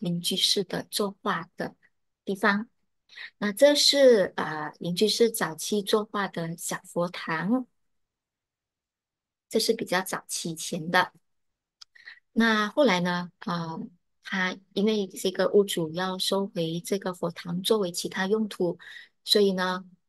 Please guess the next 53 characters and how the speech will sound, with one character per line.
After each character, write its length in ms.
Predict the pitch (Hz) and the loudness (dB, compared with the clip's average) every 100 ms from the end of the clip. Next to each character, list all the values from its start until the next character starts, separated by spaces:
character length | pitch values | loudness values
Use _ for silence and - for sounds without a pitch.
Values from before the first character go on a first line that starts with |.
| _ | _
呃， 260 | 190 170 165 | -10 -10 0
当 160 | 208 | 0
时 180 | 220 185 | 2 2
邻 200 | 175 165 | 2 0
居 160 | 170 190 | 0 0
室 460 | - 208 202 - - _ - | 2 4 2 2 -6 _ -2
也 120 | 165 | -2
需 260 | - 185 185 | -2 -2 0
要， 380 | 185 180 175 160 | 0 -2 -6 -10
呃， 160 | - 156 151 _ _ _ _ _ _ - | -16 -18 -18 _ _ _ _ _ _ -8
养 140 | 165 | -6
家 220 | 165 190 | 0 0
糊 160 | 196 170 | 0 -4
口， 260 | - 156 147 | -4 -6 -6
他 180 | 147 190 | -6 -4
也， 240 | 170 156 - - - - | -4 -6 -8 -20 -20 -18
呃， 200 | - - | -12 -10
所 160 | - 196 | -2 0
以 60 | 180 | 2
就 320 | 208 196 180 | 4 4 4
没 80 | 185 | 0
有 120 | 190 | 0
办 240 | 190 208 | 0 -2
法 160 | 208 165 | -2 -6
再 220 | 170 202 | -2 -2
有 260 | 196 165 151 | -2 -4 -6
额 100 | - 175 | -6 -2
外 200 | 220 226 | 0 0
的 180 | 214 180 | -2 -2
这 260 | - 196 | 2 2
个， 320 | 190 - 185 - - _ _ | 0 -2 -2 -4 -14 _ _
啊， 140 | - 175 | -10 -8
支 200 | - 202 | -2 0
出 240 | - 202 | 0 0
去 420 | 196 - 214 196 190 | -2 0 0 0 -2
支 220 | - 185 | -2 -2
付 200 | - 196 | 0 -2
这 160 | - 190 | 0 -2
个 120 | 180 | -2
租 220 | 185 190 | -2 -4
金， 380 | 185 208 220 269 - - - | 0 2 4 2 -2 -12 -4
所 140 | 175 | -2
以 40 | |
当 220 | 170 190 196 | 0 0 0
时 220 | - 160 | 0 -2
他 180 | 175 170 | -2 -6
就 200 | - 185 | -4 -4
只 220 | 185 165 | -2 -4
有， 280 | 165 160 151 - | -4 -6 -10 -10
就 200 | - 170 | -8 -4
暂 240 | 220 226 | -2 0
时 180 | - 180 | 0 -2
把 180 | - | -4